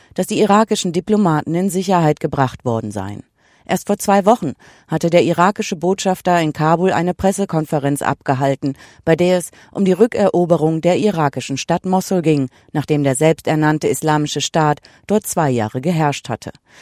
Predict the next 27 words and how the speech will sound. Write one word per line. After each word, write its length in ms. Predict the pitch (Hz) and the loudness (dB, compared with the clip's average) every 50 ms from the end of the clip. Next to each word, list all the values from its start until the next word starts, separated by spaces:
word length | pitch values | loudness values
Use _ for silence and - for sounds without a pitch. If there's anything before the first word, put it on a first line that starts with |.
| - - | -12 -4
Dabei 260 | - 180 170 160 160 | 0 2 4 4 4
sagte 320 | 151 156 170 180 - - 180 | 4 4 2 2 2 0 0
der 120 | 175 175 | 0 2
Botschafter 600 | 151 170 185 185 - - 185 175 - 185 165 - | 2 0 -2 0 0 -2 -2 -2 0 -2 0 2
auch, 220 | - 190 214 214 - | 4 4 2 2 0
dass 180 | - 190 - | -4 -4 -2
er 140 | - 190 185 | -2 -4 0
Sorge 400 | 156 185 185 202 185 190 180 165 | 2 2 2 2 2 0 0 2
habe, 320 | 175 175 180 165 180 180 | 4 4 4 4 2 2
dass 160 | 165 180 180 - | 2 0 0 0
die 120 | 208 202 | -4 -4
Terrormiliz 760 | - - 208 208 202 214 208 202 190 180 180 185 175 - - | -2 0 0 0 2 2 2 2 0 0 0 0 -2 -2 -4
im 100 | 202 208 | -4 -2
Ausland 560 | - - 196 190 185 - 190 175 165 170 - | 0 2 2 2 2 0 -2 -2 -2 -2 -2
nun 220 | - 190 202 208 160 | -2 -2 0 0 0
wieder 200 | 185 180 185 180 | 0 0 0 0
vermehrt 520 | - - 208 202 185 165 160 170 - - | 0 0 -2 0 2 2 0 0 0 -2
Anschläge 520 | 175 190 196 - - 190 185 180 180 180 175 | -2 -2 -2 -4 -4 -2 -2 0 0 0 0
verüben 440 | - 175 170 - 175 175 170 170 | 0 -2 -2 -2 -2 -4 -4 -4
könnte, 400 | - - 175 165 165 - 175 165 156 - - - - - _ | -2 0 -2 -2 0 -2 -4 -4 -4 -8 -18 -20 -20 -16 _
um 140 | - 208 196 | -4 -4 -2
von 160 | - 202 202 | -2 -2 -2
ihren 260 | - 196 208 180 208 | 0 -2 0 0 0
Rückschlägen 640 | 208 - 220 226 220 - - 180 165 165 156 165 - - - | 2 2 2 2 2 -2 -2 0 0 0 0 -2 -6 -6 -2
im 180 | 165 165 156 | -2 -2 0
Irak 440 | - 175 196 190 190 185 180 - - | 0 -2 0 2 2 2 2 0 -2
abzulenken. 680 | - - - - - 139 127 123 120 120 - - - | -6 -6 -6 -8 -6 -4 -2 -2 -4 -6 -8 -10 -14